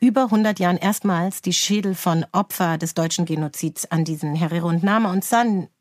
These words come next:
worüber wir gerade gesprochen haben, zurückgegeben wurden. Ich war damals dabei, an diesem Ort als Tagesspiegel-Reporterin,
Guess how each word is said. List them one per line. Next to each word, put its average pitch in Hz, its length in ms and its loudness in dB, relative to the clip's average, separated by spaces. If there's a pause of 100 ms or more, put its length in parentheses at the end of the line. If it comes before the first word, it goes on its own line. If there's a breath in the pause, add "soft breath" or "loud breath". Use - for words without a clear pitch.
(120)
worüber 170 300 -2
wir 175 80 0
gerade 175 200 -2
gesprochen 185 420 0
haben, 165 280 2 (380 loud breath)
zurückgegeben 156 680 -2
wurden. 131 380 -6
Ich - 100 -4
war 190 120 4
damals 208 440 -2 (140)
dabei, 165 480 0 (400 loud breath)
an 208 220 2
diesem 254 240 0
Ort 185 440 0
als 170 160 -6
Tagesspiegel-Reporterin, 180 1300 0